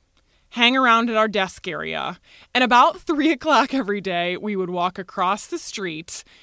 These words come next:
to seven eleven and get a coffee. Sometimes coffee and a candy, sometimes coffee and a chips, sometimes coffee and a banana. But we would always, every single day, go and get a coffee. And we did that for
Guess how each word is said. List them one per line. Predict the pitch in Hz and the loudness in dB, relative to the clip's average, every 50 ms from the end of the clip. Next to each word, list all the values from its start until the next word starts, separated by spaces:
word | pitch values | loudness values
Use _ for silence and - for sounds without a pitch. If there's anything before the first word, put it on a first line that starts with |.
| _ _ - | _ _ -8
to | - 247 | -8 -8
seven | - - - 220 208 240 | -4 0 0 0 2 2
eleven | 269 277 262 220 196 175 180 196 196 190 | 0 0 2 0 0 0 -2 -4 -6 -6
and | - - 196 185 | -6 -8 -6 -4
get | 196 185 | -4 -4
a | 180 180 | -4 -6
coffee. | - - - 135 - - - 71 78 78 220 - _ _ _ _ _ _ _ _ _ | -8 -8 -10 -10 -10 -10 -16 -16 -16 -16 -16 -18 _ _ _ _ _ _ _ _ _
Sometimes | - - 254 240 233 233 214 208 208 | -8 -6 -4 -2 -2 -2 -4 -4 -6
coffee | - - 214 190 180 - - 190 | -4 -2 0 0 0 -2 -8 -10
and | 185 | -10
a | 190 | -8
candy, | - - 392 392 381 370 349 359 349 349 339 349 | -4 -2 0 0 2 2 0 0 0 0 -2 -2
sometimes | - - - 214 196 175 170 190 170 160 165 - | -4 -4 -4 -4 -4 -4 -8 -8 -10 -10 -10 -10
coffee | - 208 170 165 - - 175 | -4 -4 -4 -4 -4 -8 -12
and | 165 170 | -12 -10
a | 170 | -6
chips, | - - 330 320 - - - - - - - - - _ | -4 -2 0 0 -2 -2 -6 -12 -12 -14 -18 -20 -20 _
sometimes | - - 415 440 427 453 440 427 370 - | -10 -4 -4 -2 -2 -2 -4 -4 -6 -2
coffee | - 349 330 339 320 - 339 | 4 4 4 4 4 0 -4
and | 320 311 | -4 -4
a | 302 | -2
banana. | 320 302 320 320 294 226 170 123 123 202 - _ _ _ _ _ _ _ _ _ _ _ _ _ _ _ - - - | -2 -2 0 0 0 0 0 -2 -4 -6 -8 _ _ _ _ _ _ _ _ _ _ _ _ _ _ _ -20 -14 -8
But | 220 247 240 | -4 -4 -2
we | 233 240 240 | -2 0 0
would | 240 - - | 0 2 6
always, | 226 233 240 247 269 285 285 277 269 - - - | 6 8 8 8 6 2 0 -2 -4 -6 -4 -2
every | 226 226 214 254 | -2 -2 -2 -4
single | 247 - 262 247 233 214 | -6 -6 -6 -4 -4 -4
day, | 185 196 175 170 170 175 170 - | -4 -4 -4 -4 -4 -6 -6 -8
go | 175 170 190 175 175 | -10 -8 -8 -6 -6
and | 175 180 | -6 -8
get | 170 165 170 | -8 -10 -10
a | |
coffee. | - - 254 294 302 - - 180 | -8 -4 -2 -2 -2 -4 -6 -10
And | 170 170 175 | -8 -8 -8
we | 185 196 | -8 -8
did | 165 226 254 233 208 | -8 -8 -8 -4 -2
that | 220 208 208 - | 0 -2 -2 -2
for | - - 214 202 202 202 202 202 202 | -6 -6 -2 0 0 2 0 0 -4